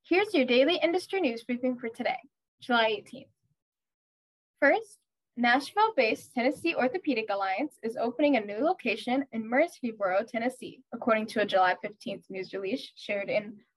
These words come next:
Rutherford County source. The new location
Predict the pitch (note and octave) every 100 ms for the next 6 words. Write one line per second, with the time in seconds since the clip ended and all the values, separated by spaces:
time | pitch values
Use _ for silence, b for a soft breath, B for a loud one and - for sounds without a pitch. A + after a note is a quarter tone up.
0 | _ G#3 G#3+ G#3+ G#3+ - G#3 G3+ G#3+ A#3
1 | G3+ G3+ - G3+ A#3+ E4+ - _ _ _
2 | _ _ _ _ _ _ _ _ _ _
3 | - C#4+ E4+ A#4+ A#4 C4 A3+ B3 C4+